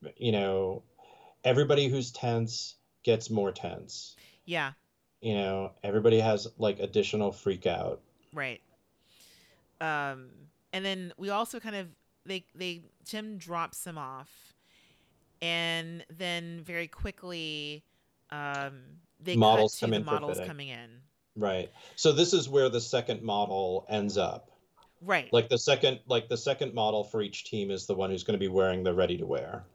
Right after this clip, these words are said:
Speaker 2: Right, exactly. So, n-,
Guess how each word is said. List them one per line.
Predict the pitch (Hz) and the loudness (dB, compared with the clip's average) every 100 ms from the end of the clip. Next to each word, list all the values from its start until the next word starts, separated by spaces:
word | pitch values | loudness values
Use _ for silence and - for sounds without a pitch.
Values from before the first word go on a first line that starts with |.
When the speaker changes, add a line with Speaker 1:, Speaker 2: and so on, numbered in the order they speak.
| - | -4
Speaker 2:
Right, | 180 135 - _ - | -2 -2 -6 _ -12
exactly. | 160 131 - 113 120 _ _ _ _ _ _ _ - - - - _ | -8 -8 -10 -16 -20 _ _ _ _ _ _ _ -20 -20 -20 -20 _
So, | - 240 214 196 190 180 - - _ _ _ _ _ _ _ - | -12 -2 0 0 -2 -6 -14 -20 _ _ _ _ _ _ _ -14
n-, | 196 | -14